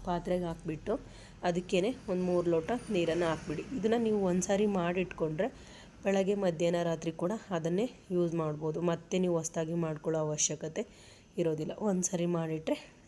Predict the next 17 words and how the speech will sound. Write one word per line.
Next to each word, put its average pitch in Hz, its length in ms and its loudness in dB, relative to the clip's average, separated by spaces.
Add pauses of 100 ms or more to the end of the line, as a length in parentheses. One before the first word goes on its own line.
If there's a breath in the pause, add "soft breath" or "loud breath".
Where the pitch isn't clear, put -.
(160)
ದಿನದಲ್ಲಿ 170 400 4
ಮೂರು 165 300 0
ಟೈಮ್ 156 240 0
ಕೂಡ 165 160 -2 (640 loud breath)
ನೀವು 170 240 4
ಕುಡಿಬಹುದು. 156 600 2 (1500 loud breath)
ಇದಕ್ಕೆ 196 240 6
ನೀರನ್ನು 180 420 8
ಬೆರೆಸ್ಬಿಟ್ಟು 175 480 0
ನಾನು 170 260 8 (600 loud breath)
ಇವಾಗ 165 280 2
ಕುದಿಯೋದಕ್ಕೆ 165 640 2
ಇಡ್ತಾಯಿದ್ದೀನಿ. 160 500 2 (520 loud breath)
ಮತ್ತು 196 280 6
ಇದ್ರ 185 240 6
ಜೊತೆಗೆ 165 540 4 (340 loud breath)
ಮೆಣಸಿನ್ಕಾಳು, 175 680 4